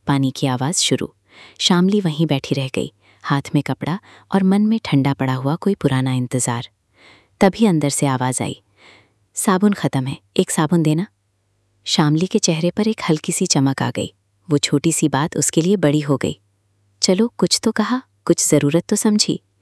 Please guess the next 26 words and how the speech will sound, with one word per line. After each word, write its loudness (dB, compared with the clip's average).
वो 6
जल्दी 4
से 2
उठी 2
और 2
कमरे 2
के 0
बाहर 0
बनी 2
भंडार 0
गृह -2
की 2
ओर 2
गई। -4
लकड़ी 2
के 2
दरवाजे 0
के -2
पीछे 0
की 0
अलमारी 2
में 4
से 2
एक 0
साबुन 0
निकाला, -2